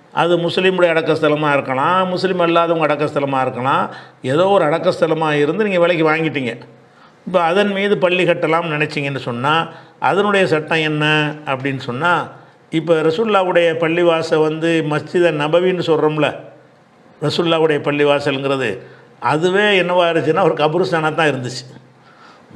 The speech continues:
மஸ்ஜித் நபவின்னு சொல்றோமே, அதுக்குள்ள என்ன இருந்தது? நிறைய முஷ்ரிக்கீன்களுடைய அடக்கஸ்தலங்கள்லாம் உள்ள இருந்துச்சு. அது, அது,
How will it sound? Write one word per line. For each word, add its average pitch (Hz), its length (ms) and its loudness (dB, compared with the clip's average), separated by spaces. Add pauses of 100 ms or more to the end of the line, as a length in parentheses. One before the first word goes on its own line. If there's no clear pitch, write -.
மஸ்ஜித் 151 400 0
நபவின்னு 170 440 2
சொல்றோமே, 147 460 0 (380)
அதுக்குள்ள 160 460 -2
என்ன 175 180 2
இருந்தது? 170 400 2 (560)
நிறைய 170 340 2
முஷ்ரிக்கீன்களுடைய 160 960 0
அடக்கஸ்தலங்கள்லாம் 156 840 0
உள்ள 156 160 2
இருந்துச்சு. 143 360 0
அது, 131 220 0
அது, 135 240 -2